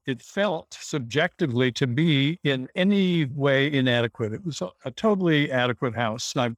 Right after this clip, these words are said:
invited people over without hesitation. If I lived in that same house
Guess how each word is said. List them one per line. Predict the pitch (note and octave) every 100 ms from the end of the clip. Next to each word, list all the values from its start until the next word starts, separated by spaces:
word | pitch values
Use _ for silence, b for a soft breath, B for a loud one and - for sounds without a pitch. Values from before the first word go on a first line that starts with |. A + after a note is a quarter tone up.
| -
invited | B2+ A2+ A#2 B2+ G#2+
people | C#3 - C3
over | B2+ A#2+ B2
without | B2 A2+ A2+ A2+
hesitation. | A#2+ A2+ - A#2+ - G3+ - _ _ _ _ _ _ _ _ _ -
If | D3 D3
I | C#3+
lived | C#3+ E3 C#3
in | C#3+
that | C#3 -
same | D3+ C#3+
house | A#2 C3+ C3+ B2+ - -